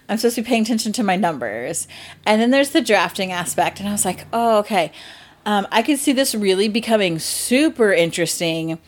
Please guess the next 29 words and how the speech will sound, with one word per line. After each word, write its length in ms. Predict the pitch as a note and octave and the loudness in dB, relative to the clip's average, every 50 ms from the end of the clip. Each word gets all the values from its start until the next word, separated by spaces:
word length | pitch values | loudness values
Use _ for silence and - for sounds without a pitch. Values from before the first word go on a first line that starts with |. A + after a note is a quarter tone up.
| _ _ _ _ _ _ | _ _ _ _ _ _
when 240 | F3+ F3+ F3+ F#3 F#3 | 0 2 2 2 2
you 120 | F#3 F#3 | 0 0
get 180 | E3+ F#3+ F3 F3+ | 2 2 2 2
more 160 | F3 F3 E3+ | 2 0 2
people, 320 | - G#3 F#3 - F#3 E3+ | 2 0 0 4 4 4
and 140 | D#3 D#3+ D#3 | 4 2 2
so 180 | - F3 E3 D#3 | 2 2 2 4
there's 200 | D#3+ D#3+ D#3 - | 2 0 0 2
more 140 | E3+ E3 | 0 2
movement 360 | E3 E3 D#3+ E3 E3 F#3 - D#3 | 2 2 0 0 0 -2 -4 -4
on 60 | D#3 | -4
the 60 | D3+ | -4
cards 460 | D3 - D#3+ D#3 D#3 D#3+ D#3+ E3 E3 | -4 0 0 2 2 2 0 0 -2
and 160 | - - D#3+ | -4 -4 -4
different 200 | D3+ D#3 - - | -4 -6 -8 -4
kinds 180 | - E3+ D#3+ - | -4 -4 -4 -2
of 40 | D#3 | -2
numbers 280 | D#3 D3 D3 D#3 D#3 | -2 -2 -2 -2 -2
are 40 | D#3+ | -4
coming. 320 | - - E3 D#3+ D#3+ E3+ - - - - - - - | -4 -2 0 0 0 -2 -4 -6 -12 -12 -12 -8 -4
We 80 | - G3 | -4 -2
played 220 | - B3+ B3 A#3 | 2 2 2 2
with 100 | G#3 G3+ | 0 -4
two, 340 | - - A3+ G#3 G3+ G3+ G#3 | -2 0 2 4 4 4 2
so 300 | G#3 - A3 F#3 F3 F3 | 2 2 4 4 4 4
I 120 | G2+ F3 | 2 0
kinda 240 | - - A#3+ G3 F#3+ | 0 0 -2 -2 0
knew, 160 | F#3+ F#3 F3+ E3+ | -2 -2 -2 -2
"Okay, 440 | - F#3+ - A3+ G3+ F#3+ F3+ - | -2 0 2 2 4 4 4 2